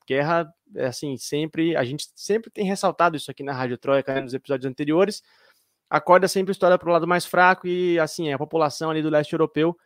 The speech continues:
tá sofrendo bastante. Camila, como eu disse mais cedo, né, o número de refugiados só aumenta cada dia, né? Como é que a Europa tem reagido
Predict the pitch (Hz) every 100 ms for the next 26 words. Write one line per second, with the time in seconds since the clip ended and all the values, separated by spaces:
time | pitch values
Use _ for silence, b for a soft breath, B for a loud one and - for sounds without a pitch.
0 | _ _ _ _ _ - 185 185 208 -
1 | 185 185 185 - 170 185 196 202 202 -
2 | - 190 196 156 185 180 190 196 185 -
3 | 165 151 156 160 165 165 165 185 156 165
4 | 180 180 - _ _ _ - - 214 247
5 | 240 196 220 214 - 202 202 139 160 143
6 | 151 175 - 233 294 330 196 190 208 208
7 | 196 170 202 196 139 156 180 190